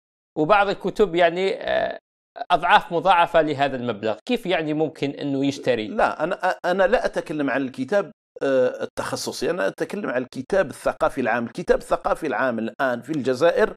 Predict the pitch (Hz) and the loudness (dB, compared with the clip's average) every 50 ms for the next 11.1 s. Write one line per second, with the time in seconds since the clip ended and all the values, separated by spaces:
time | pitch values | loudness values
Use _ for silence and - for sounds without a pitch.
0 | _ - - - - - - - 147 185 220 220 202 175 - 175 151 131 180 185 | _ -20 -20 -18 -18 -4 0 4 6 8 8 8 8 6 6 4 4 6 6 6
1 | 156 135 - - - 180 143 156 151 139 160 208 208 - 190 180 - 165 180 190 | 6 6 4 2 2 4 6 8 8 8 6 4 2 2 0 -2 -2 2 4 4
2 | 180 139 117 143 143 131 123 107 156 131 113 - - _ _ _ - - 170 185 | 4 6 6 4 6 6 6 4 4 2 -2 -6 -10 _ _ _ 2 4 4 4
3 | 196 196 196 190 190 190 190 185 180 180 185 - - 208 165 123 - - - 165 | 4 4 6 6 8 8 8 6 4 4 2 2 4 4 4 4 0 -4 -4 4
4 | 170 190 226 233 190 208 240 254 240 - - 175 220 262 240 208 202 - 170 214 | 8 10 10 10 12 12 10 10 10 8 8 10 12 12 12 10 6 6 8 8
5 | 240 226 220 220 233 180 - - 233 214 190 180 165 160 135 180 170 160 151 123 | 8 10 8 6 6 4 4 8 8 8 8 8 4 4 6 6 6 6 4 0
6 | 110 101 - _ _ - 214 - - - 269 262 208 208 208 202 - 277 254 220 | -2 -4 -10 _ _ -6 -4 -4 2 6 6 8 8 6 4 4 6 4 4 4
7 | 208 196 185 175 - - - - 147 156 214 247 226 - - 269 254 - 156 156 | 2 -2 -4 -6 -10 -16 -12 -6 0 4 4 4 4 4 4 2 2 4 6 8
8 | 170 185 196 196 214 226 196 175 190 196 190 - 196 180 - 220 196 208 202 196 | 8 10 10 10 8 8 8 8 8 8 6 4 0 -4 -2 0 2 2 2 2
9 | 185 - - - 123 107 - - _ _ _ - 160 196 202 - 196 190 - 156 | 0 -2 -2 -2 -2 -2 -2 -6 _ _ _ -2 -2 0 0 0 -2 0 2 4
10 | 175 185 180 160 170 185 - - 175 156 185 180 175 180 175 - - 202 214 240 | 4 6 4 4 4 2 0 -2 -6 -6 -4 -2 -2 -4 -2 2 4 4 4 4
11 | 233 | 2